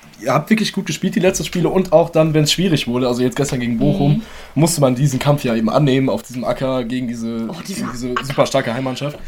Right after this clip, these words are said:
Speaker 1: Ähm, ja, trotzdem hat Dortmund das irgendwie gemacht und deswegen glaube ich, dass sie momentan wirklich in einer richtig guten Verfassung sind und dass es auch dementsprechend schwer wird für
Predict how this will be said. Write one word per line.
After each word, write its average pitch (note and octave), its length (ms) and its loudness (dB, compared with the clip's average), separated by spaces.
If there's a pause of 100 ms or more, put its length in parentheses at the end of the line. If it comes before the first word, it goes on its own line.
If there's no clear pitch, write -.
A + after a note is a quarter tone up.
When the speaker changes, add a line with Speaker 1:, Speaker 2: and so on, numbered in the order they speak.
(320)
Speaker 1:
Ähm, C3 400 0 (320)
ja, C3 400 2 (380)
trotzdem D3+ 400 -4
hat C3+ 240 -8
Dortmund D3 240 -2
das C3 100 -8
irgendwie C3 220 -8
gemacht C3 400 -6
und B2 280 -12
deswegen C3 300 -8
glaube C3+ 260 -8
ich, - 120 -16
dass A#2 240 -14
sie B2 80 -14
momentan B2 500 -10
wirklich D3 300 -12
in C3 100 -14
einer B2 80 -12
richtig D3 220 -12
guten D3+ 200 -12
Verfassung A#2+ 460 -10
sind D3+ 240 -6
und A#2 80 -12
dass A#2 140 -10
es A#2+ 80 -10
auch A2+ 160 -12
dementsprechend A#2 500 -10
schwer A2+ 220 -8
wird G#2+ 140 -10
für G2+ 260 -14